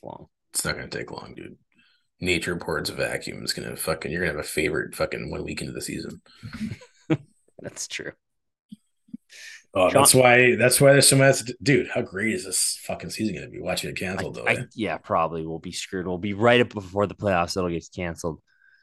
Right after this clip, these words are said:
Speaker 1: Just a few last little Sean Monahan things for you. He leaves the Flames as the eighth highest goal scorer in franchise history with two hundred and twelve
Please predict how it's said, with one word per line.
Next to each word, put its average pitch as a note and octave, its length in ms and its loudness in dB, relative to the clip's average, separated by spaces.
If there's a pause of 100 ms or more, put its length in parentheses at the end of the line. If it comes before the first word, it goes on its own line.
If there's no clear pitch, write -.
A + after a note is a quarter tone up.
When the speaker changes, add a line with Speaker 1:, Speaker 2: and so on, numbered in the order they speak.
(160)
Speaker 1:
Just E3 140 0
a D3+ 60 4
few D3 420 6
last A#2+ 360 6
little A2+ 120 0
Sean A2 260 2
Monahan G2 800 -2 (160)
things G2 240 -4
for G2 200 0
you. F#2 200 0 (640)
He - 260 -2
leaves B2 380 6
the A#2+ 100 6
Flames A#2+ 480 4
as A2+ 260 4
the G2 120 2 (100)
eighth A#2 160 4
highest A2+ 340 2
goal G#2+ 180 2
scorer G#2 280 0
in F#2 100 -2
franchise G2 480 -4
history G2 300 -2
with - 160 -2
two G2+ 220 -2
hundred F#2+ 220 2
and E2+ 120 -4
twelve F2+ 320 2